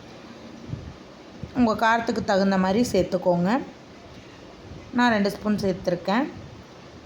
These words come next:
அப்புறம் மல்லித்தூள் வந்து ஒரு ஸ்பூன் சேர்த்துக்கோங்க.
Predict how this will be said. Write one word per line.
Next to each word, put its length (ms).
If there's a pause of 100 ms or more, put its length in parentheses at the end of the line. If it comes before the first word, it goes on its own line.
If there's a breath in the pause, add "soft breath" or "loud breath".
(840)
அப்புறம் 380
மல்லித்தூள் 680 (120)
வந்து 240 (220)
ஒரு 220
ஸ்பூன் 340
சேர்த்துக்கோங்க. 540